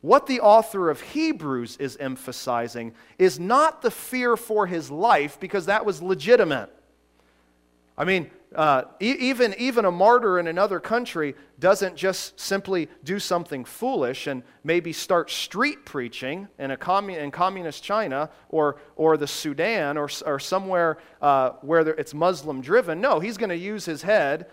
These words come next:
and he is going to privately give out the gospel.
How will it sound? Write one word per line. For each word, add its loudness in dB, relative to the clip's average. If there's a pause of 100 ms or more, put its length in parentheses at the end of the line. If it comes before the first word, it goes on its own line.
(120)
and -4
he -2
is 0
going -2
to -8
privately 0 (280)
give 0
out 4
the -6
gospel. 0